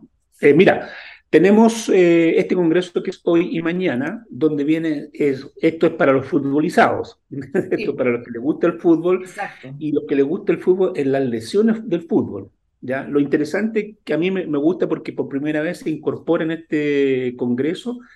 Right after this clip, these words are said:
Speaker 1: el fútbol femenino. Entonces se va a hablar
Speaker 2: Genial.
Speaker 1: mucho, que es un, es un nicho muy interesante de las lesiones y la medicina del fútbol femenino. Y como segunda cosa, eh, es que por,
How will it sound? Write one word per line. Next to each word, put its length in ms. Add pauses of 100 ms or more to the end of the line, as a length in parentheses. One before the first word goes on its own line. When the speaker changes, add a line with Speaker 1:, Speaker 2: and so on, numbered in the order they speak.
(280)
Speaker 1:
el 180
fútbol 320
femenino. 540 (380)
Entonces 840
se 100
va 80
a 20
hablar 240
Speaker 2:
Genial. 160
Speaker 1:
mucho, 400
que 140
es 80
un, 320
es 80
un 180
nicho 240
muy 180
interesante 720 (420)
de 300
las 160
lesiones 800
y 40
la 100
medicina 520
del 160
fútbol 300
femenino. 420 (680)
Y 220
como 240
segunda 540
cosa, 500 (280)
eh, 580
es 300
que 180
por, 280